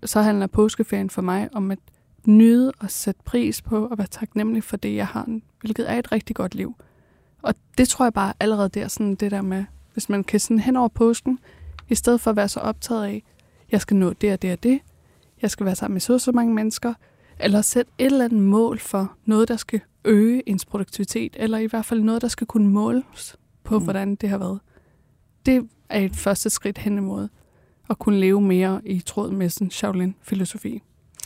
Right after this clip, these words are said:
Speaker 2: Det er en, øh, fornøjelse at byde dig velkommen her igen i salonen.
Speaker 1: Mm.
Speaker 2: Øh, du var her jo faktisk i den aller, allerførste salon,
Speaker 1: Mm.
Speaker 2: vi optog. Øhm, og det er næsten hundrede salonger siden, så det er også på tide, du kommer tilbage.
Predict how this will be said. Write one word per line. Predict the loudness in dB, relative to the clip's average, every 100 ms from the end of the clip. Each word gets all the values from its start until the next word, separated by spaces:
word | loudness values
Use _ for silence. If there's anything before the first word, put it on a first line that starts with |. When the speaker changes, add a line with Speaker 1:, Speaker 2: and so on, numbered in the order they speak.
| -16 -18 -20 -20 -20 _ _ -4
Speaker 2:
Det | 0 2
er | 2 0
en, | 0 0
øh, | 2 2 2 0
fornøjelse | -2 0 2 4 2
at |
byde | 4 4
dig | 6
velkommen | 2 2 4 6
her | 4
igen | 4 2 2
i | 0
salonen. | 2 4 6 4 2 -2 2
Speaker 1:
Mm. | 4
Speaker 2:
Øh, | 6 4 2
du | 2 4
var | 4 2
her | 2
jo | 4 2
faktisk | 2 -2 0 -4 -4
i | -2 0
den | 0 -2 -6 _ -2
aller, | 2 2
allerførste | 2 0 0 0 0 0 -4 2
salon, | 6 8 6
Speaker 1:
Mm. | 0 -6
Speaker 2:
vi | 0 2
optog. | 2 2 0 0 -6 -20 -20 -20 -6 4
Øhm, | 6 6 6 2
og | 0 -2 0
det | 4
er | 6 8 8 6
næsten | 2 0 0
hundrede | 2 4 4 4
salonger | 2 2 2 2 2
siden, | 4 4 4 2
så | -2
det | 0 2 2
er |
også | 0 -2
på | -6
tide, | 0 0
du | 0
kommer | 0 0
tilbage. | 0 -2 2 2 2